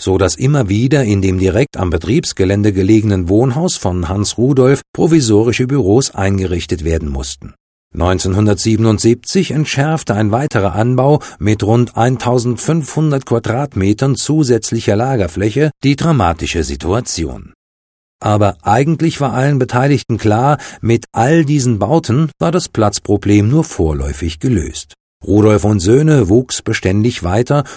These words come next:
und startete in diesen Jahren sogar den internationalen Transportverkehr. Bereits mit der Gebietsspedition für die Adam Opel A G war man international geworden. Denn Rudolf belieferte auch die General Motors Werke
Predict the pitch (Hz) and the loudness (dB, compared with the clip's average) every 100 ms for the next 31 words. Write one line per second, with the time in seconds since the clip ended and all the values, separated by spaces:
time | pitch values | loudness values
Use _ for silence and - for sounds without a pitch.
0 | - 101 107 - 127 117 131 98 92 85 | -4 -2 -2 0 0 2 0 0 -2 -2
1 | 120 139 107 82 87 92 110 117 123 113 | 0 0 0 2 2 0 -2 -2 -2 -2
2 | 123 147 - 117 127 127 120 98 - 120 | -2 -4 -2 0 0 0 -2 -2 -2 0
3 | 107 67 69 71 67 156 - - 76 76 | 0 -2 -4 -6 -4 -2 -2 -4 -8 -6
4 | - - - - - _ _ - 117 127 | -10 -12 -14 -14 -18 _ _ 0 2 2
5 | 135 - 127 123 113 107 101 127 - - | 2 2 2 4 4 4 2 0 -2 -2
6 | 92 95 85 120 151 170 117 107 - 101 | 0 0 0 2 2 2 2 0 0 2
7 | 110 101 147 165 107 - 92 92 120 160 | 2 0 0 0 -2 -2 -2 2 2 2
8 | - - 123 143 139 131 127 - 131 110 | 0 -4 0 0 0 0 0 0 0 0
9 | 104 160 139 98 85 76 - 92 - 82 | -2 0 0 2 0 0 -4 -8 -12 -16
10 | _ 113 107 104 101 175 113 117 - 82 | _ 2 2 4 2 4 4 2 0 0
11 | 95 - 98 90 90 80 90 90 87 85 | 0 2 0 0 -2 -2 -2 0 2 2
12 | 85 92 123 - 90 85 92 107 123 | 2 2 0 0 0 2 0 2 2